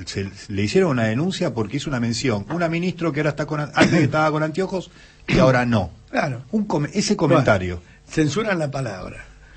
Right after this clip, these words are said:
Speaker 2: Entonces, este, bueno, eh, esto es lo que nos está viniendo. Después va a ser una internet nada más que para ellos. Sí.
Speaker 1: ¿Sabés
Speaker 2: De
Speaker 1: que
Speaker 2: hecho, acuérdense que Infobae no entra en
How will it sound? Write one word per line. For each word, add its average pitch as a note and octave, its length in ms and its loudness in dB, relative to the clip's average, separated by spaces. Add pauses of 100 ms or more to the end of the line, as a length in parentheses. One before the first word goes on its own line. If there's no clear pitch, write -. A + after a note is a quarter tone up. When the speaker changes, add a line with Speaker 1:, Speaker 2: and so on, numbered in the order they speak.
(240)
Speaker 2:
Entonces, F#3 760 -2
este, B2+ 840 -6 (100)
bueno, C2+ 340 -8 (180)
eh, D#2 260 -8
esto F3 260 -6
es F#3 40 0
lo D#3 120 -2
que B2+ 100 -4
nos A#2+ 160 -8
está B2+ 180 -10
viniendo. B2+ 460 -6
Después C3+ 320 -4
va F3+ 80 0
a - 20 -2
ser E3+ 220 -2
una D3+ 160 0
internet D3+ 340 -2
nada E3+ 140 -2
más D3 120 -2
que C#3 100 -4
para B2+ 200 -6
ellos. G2 300 -10 (960)
Sí. C3 240 0 (380)
Speaker 1:
¿Sabés D3 280 6
Speaker 2:
De E3 40 -4
Speaker 1:
que F3 200 6
Speaker 2:
hecho, F#3+ 200 2
acuérdense E3 580 -2
que F3 80 -4
Infobae D3+ 500 -2
no D3 140 -4
entra D3 340 -2
en A#2 300 -8